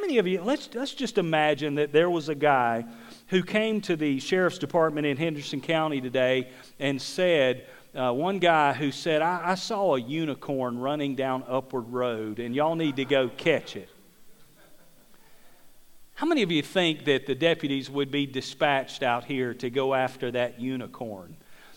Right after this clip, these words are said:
I think more likely what would happen would this person, this single witness, would likely be put in a hospital before the day was up. Because nobody's gonna believe one guy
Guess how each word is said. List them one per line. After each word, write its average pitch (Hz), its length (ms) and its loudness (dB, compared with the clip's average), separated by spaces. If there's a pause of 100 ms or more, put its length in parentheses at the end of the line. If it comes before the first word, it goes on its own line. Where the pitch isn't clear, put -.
(160)
I 143 60 6
think 214 320 0
more 175 300 4
likely 147 640 2
what 135 320 2
would 127 160 0
happen 131 560 -2
would 120 240 -2 (400)
this 151 260 0
person, 131 720 -2
this 131 200 -2
single 151 600 -2
witness, 131 520 -4
would 123 200 -6
likely 139 400 -2
be 123 160 -4
put 127 240 -4
in 127 100 -6
a 110 60 -8
hospital 117 580 -6
before 113 380 -4
the 113 100 -10
day 113 220 -2
was 107 180 -10
up. 151 380 -4 (1080)
Because 160 400 4
nobody's 190 600 4
gonna 165 240 0
believe 156 500 4
one 165 360 -2
guy 139 560 6